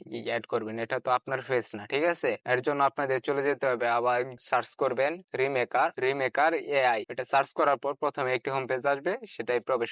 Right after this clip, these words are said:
করবেন। নিচে দেখবেন এআই, এআই ফেস শেপ, সেখানে ক্লিক করবেন। এরপর আপলোড ইমেজে ক্লিক করবেন, এই উপরে আপলোড ইমেজ করবেন। এখানে আপনার যেই একটু আগে ইমেজ ডাউনলোড করলেন সেটা এ ক্লিক করবেন, দেওয়ার পর ডান দিবেন।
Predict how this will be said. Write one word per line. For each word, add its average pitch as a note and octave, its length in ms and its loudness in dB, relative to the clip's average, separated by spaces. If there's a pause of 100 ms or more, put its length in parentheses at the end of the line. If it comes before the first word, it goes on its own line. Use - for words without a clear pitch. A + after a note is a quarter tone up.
করবেন। G#2 240 -4 (120)
নিচে C3 180 -2 (100)
দেখবেন D3 280 0 (420)
এআই, D3 220 4 (560)
এআই D3 200 4 (160)
ফেস D3 260 0 (200)
শেপ, C3 240 -2 (480)
সেখানে C#3 360 0
ক্লিক A#2+ 260 -2
করবেন। A#2+ 260 -2 (180)
এরপর D#3 280 0 (180)
আপলোড C#3 360 0
ইমেজে C3 380 -2
ক্লিক B2+ 220 -4
করবেন, C3+ 220 -2 (100)
এই A#2+ 60 0 (100)
উপরে C3+ 260 0 (760)
আপলোড C3+ 360 -2
ইমেজ C3 200 -6 (100)
করবেন। C3+ 240 0 (140)
এখানে A#2+ 320 -4
আপনার B2 220 -4 (120)
যেই B2 180 0 (260)
একটু - 240 -6
আগে B2+ 160 -2 (140)
ইমেজ C3 240 -6 (260)
ডাউনলোড C3+ 340 4
করলেন C#3+ 240 2 (120)
সেটা A#2+ 240 2 (260)
এ - 100 -4
ক্লিক B2 260 -4
করবেন, C3+ 220 -2 (220)
দেওয়ার B2 220 4
পর B2+ 80 6 (100)
ডান A#2 120 8 (100)
দিবেন। C#3 220 4